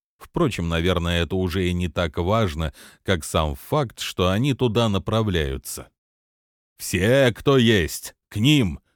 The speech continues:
Нельзя пропустить их туда!» — приказал он, первым выбегая из капитанского мостика. Всё равно всё, что можно было, он уже сделал,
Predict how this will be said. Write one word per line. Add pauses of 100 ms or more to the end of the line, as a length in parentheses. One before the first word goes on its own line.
Нельзя
пропустить
их
туда!» — (240)
приказал
он,
первым
выбегая
из
капитанского
мостика. (600)
Всё
равно
всё,
что
можно
было, (260)
он
уже
сделал,